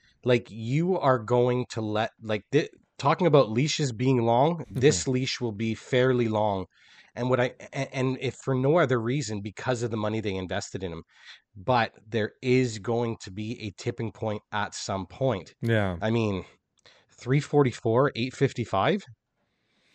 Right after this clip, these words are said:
Speaker 1: Mm.
Speaker 2: Whew.
Speaker 1: Like,
Speaker 2: That's
Speaker 1: you're,
Speaker 2: a
Speaker 1: you're making it quite,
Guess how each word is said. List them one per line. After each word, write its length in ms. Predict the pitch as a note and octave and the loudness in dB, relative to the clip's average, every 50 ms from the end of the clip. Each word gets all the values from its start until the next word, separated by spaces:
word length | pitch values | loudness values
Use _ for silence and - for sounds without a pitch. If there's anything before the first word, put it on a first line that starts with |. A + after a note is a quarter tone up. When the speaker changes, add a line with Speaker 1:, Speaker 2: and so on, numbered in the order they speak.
| _ - | _ -20
Speaker 1:
Mm. 680 | - D2+ E2+ F2+ B2 B2 A#2+ A2+ A2+ C3+ C#3+ C3+ B2+ B2+ A#2 - _ _ _ - - - | -20 -20 -18 -18 -16 -16 -16 -14 -10 -6 -6 -6 -6 -8 -10 -16 _ _ _ 0 0 2
Speaker 2:
Whew. 380 | - G3 F3 E3 E3 D3+ C#3 C3 | 4 4 4 6 6 8 8 8
Speaker 1:
Like, 280 | B2 A#2+ A#2 A#2 A2 G#2 G2+ G2 F#2+ E2+ - - - - - - - - - - - - - _ _ _ _ _ _ _ _ _ - | 8 8 6 6 2 -2 -4 -6 -8 -10 -12 -16 -18 -18 -18 -20 -20 -20 -20 -20 -20 -20 -20 _ _ _ _ _ _ _ _ _ -12
Speaker 2:
That's 320 | - B2+ B2+ D#3 F3 C#3 | 0 6 8 8 10 10
Speaker 1:
you're, 160 | C#3+ D3+ D3 D3+ | 8 8 8 6
Speaker 2:
a 40 | - | 6
Speaker 1:
you're 180 | C#3+ C#3 D3 | 4 4 6
making 360 | D3+ D3+ E3+ G3 - A#3 A#3 | 8 8 8 8 6 6 4
it 120 | G3+ D3 B2+ | 4 4 0
quite, 360 | - - - E3 E3 E3+ - | -6 2 6 6 6 6 4